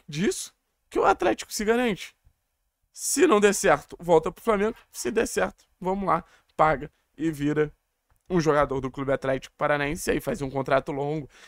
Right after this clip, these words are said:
aí o Atlético vai poder desenvolver mais ainda, a gente vai poder ver esse talento desabrochar mais e mais e mais e mais.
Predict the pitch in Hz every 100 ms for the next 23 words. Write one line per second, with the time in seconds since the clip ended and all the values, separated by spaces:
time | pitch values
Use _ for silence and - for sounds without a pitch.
0 | - 123 135 143 135 135 - - 139 139
1 | 135 131 139 131 127 135 135 135 160 143
2 | 147 - - - 131 131 131 139 135 -
3 | 143 151 139 135 - 143 143 151 - -
4 | 143 135 147 - 147 151 147 160 165 160
5 | 143 151 147 147 135 143 151 160 151 113
6 | -